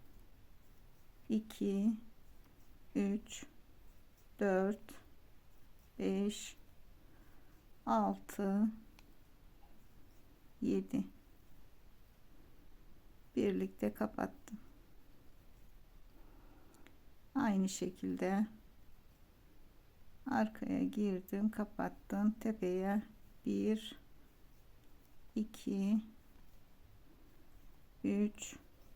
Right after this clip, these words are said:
dört, beş,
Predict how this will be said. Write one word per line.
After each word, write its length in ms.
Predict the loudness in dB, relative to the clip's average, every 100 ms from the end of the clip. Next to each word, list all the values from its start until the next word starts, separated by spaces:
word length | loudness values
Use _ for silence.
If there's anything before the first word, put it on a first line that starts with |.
| -18 -20 -20 -18 -18 -20 -4
dört, 380 | 0 4 4 2 -2 -16 -16 -18 -14 -14 -14 -16 -18 -16 -18 -16 -18 -20 -20 -20 -4
beş, 680 | 2 4 6 2 0 -8 -10